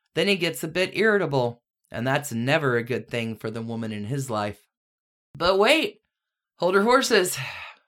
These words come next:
<sighs> Put him back in the stable, 'cause Charles Spencer is not ready to give up on finding his third Countess Spencer just yet. Apparently he is addicted to love or falling in love, and Charles will marry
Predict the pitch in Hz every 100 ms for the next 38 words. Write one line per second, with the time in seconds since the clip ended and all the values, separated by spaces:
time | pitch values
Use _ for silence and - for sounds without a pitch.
0 | _ _ _ _ _ _ _ _ _ 165
1 | 165 185 190 214 214 208 277 254 220 202
2 | 202 _ _ - 117 - 123 131 131 -
3 | 156 156 139 170 165 151 156 113 135 139
4 | 135 135 165 170 165 175 175 143 190 185
5 | 147 120 101 _ _ _ _ - 131 -
6 | - 113 104 - 113 110 113 101 - -
7 | 113 - 110 101 117 196 - 170 160 -
8 | - _ _ _ _ _ - 139 180 165
9 | 160 156 143 147 135 131 147 143 262 -
10 | 131 127 135 139 135 131 131 127 123 185
11 | 175 151 139 123 120 113 - _ _ _
12 | _ - 196 208 269 269 262 254 247 233
13 | 285 247 160 147